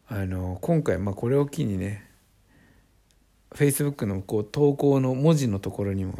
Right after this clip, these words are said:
「いらっしゃいませ、ドンカムキです」っていうのを入れてみたし、で、最後はこうリンク先に「いってらっしゃいませ」っていうことで、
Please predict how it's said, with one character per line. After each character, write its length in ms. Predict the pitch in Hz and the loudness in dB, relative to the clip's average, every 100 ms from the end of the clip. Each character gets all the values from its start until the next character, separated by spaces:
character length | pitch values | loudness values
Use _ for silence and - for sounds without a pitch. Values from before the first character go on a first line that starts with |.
| - | -6
「い 60 | |
ら 120 | 113 | -4
っ 20 | 120 | -4
し 120 | - | -2
ゃ 60 | |
い 60 | 123 | -2
ま 120 | 120 | -2
せ、 400 | 120 139 135 120 | 0 2 4 4
ド 140 | 107 110 | 0 -4
ン 80 | |
カ 140 | 110 104 | -4 -4
ム 120 | 101 | -4
キ 120 | 104 | -2
で 100 | 120 | -2
す」 140 | 131 - | -2 -6
っ 20 | |
て 120 | 104 | -6
い 80 | 98 | -4
う 20 | |
の 100 | 95 | -4
を 60 | 95 | -6
入 180 | 90 95 | -8 -6
れ 140 | 98 | -6
て 160 | 98 98 | -6 -6
み 140 | 98 | -6
た 160 | 90 - | -6 -10
し、 320 | - 90 - _ _ - - - _ - | -10 -12 -12 _ _ -20 -20 -20 _ -4
で、 80 | 185 | 0
最 240 | 165 135 | 6 6
後 100 | 107 | 6
は 160 | 135 127 | 2 2
こ 140 | - | -2
う 40 | 98 | -4
リ 140 | 104 | -2
ン 60 | 98 | -4
ク 100 | - | -6
先 260 | 110 127 | -6 -2
に 80 | 147 | -2
「い 20 | |
っ 20 | 107 | -2
て 160 | - | -4
ら 80 | 104 | -4
っ 40 | |
し 140 | 101 - | -4 -4
ゃ 20 | |
い 60 | 110 | -4
ま 160 | 104 113 | -2 0
せ」 240 | 175 170 | 4 6
っ 0 | |
て 160 | - - | 6 0
い 40 | |
う 40 | 101 | -4
こ 100 | 98 | -6
と 140 | 98 | -4
で、 300 | 113 120 - | -2 -2 -4